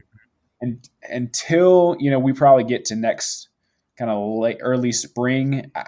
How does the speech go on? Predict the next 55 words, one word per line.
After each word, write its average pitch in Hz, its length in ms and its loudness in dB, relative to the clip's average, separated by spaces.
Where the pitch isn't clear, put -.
I'll 110 300 -2
probably 143 320 4
always 123 260 2
have 113 160 2
a 101 80 -2
thought 107 240 0
in 107 40 -6
the 104 40 -6
back 101 300 -4
of - 20 -8
my 98 120 -6
mind 98 340 -8
if, 95 160 -14
if, - 260 -16
you 95 100 -20
know, 87 160 -16
he 117 120 -6
potentially 107 480 -10
bolts 98 440 -10
and 90 240 -16
finds 101 240 -8
somewhere 98 280 -8
else. 110 240 -2
My 98 80 -6
question 117 340 -4
is, 101 140 -8
and 104 80 -10
we've 101 80 -12
discussed 107 320 -6
this 98 100 -14
before, 110 420 -6
where? 95 380 -6
I 104 80 2
mean, 107 220 -4
unless 104 400 -4
it 127 100 -2
is 123 120 -2
to 117 100 -8
U 117 240 0
S 110 180 -2
C 117 420 -4
or 107 140 -6
even, 117 240 -4
like, 110 240 -2
an 104 80 -8
L 113 240 -2
S 113 180 -6
U, 117 200 -2
which 107 200 -8
now 110 200 -2
doesn't 107 240 -8
really 107 200 -6
make 107 220 -8
sense. 110 380 -8
Like, 101 180 -2